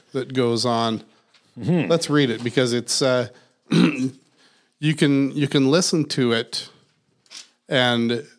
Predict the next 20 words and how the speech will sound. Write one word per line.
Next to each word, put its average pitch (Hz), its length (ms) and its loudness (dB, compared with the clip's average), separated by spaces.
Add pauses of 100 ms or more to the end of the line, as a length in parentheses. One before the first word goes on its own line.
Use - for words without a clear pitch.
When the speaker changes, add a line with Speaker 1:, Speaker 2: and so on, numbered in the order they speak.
(360)
Speaker 1:
you 131 220 -4
just 175 300 -2
hear 160 340 -2
the 127 120 0
humor 127 640 0 (760)
that's 127 200 -4
going 123 360 0
on 113 520 0 (640)
in 120 260 0
this 113 200 0
passage 127 800 -4 (100)
Speaker 2:
Mm-hmm. 98 380 -6 (360)
Speaker 1:
as 123 180 2
God 135 380 2
is 120 260 -2
describing 123 1120 0 (600)
the 123 140 -6
shamefulness 131 1160 0
of 120 200 -2
idolatry, 113 1080 -2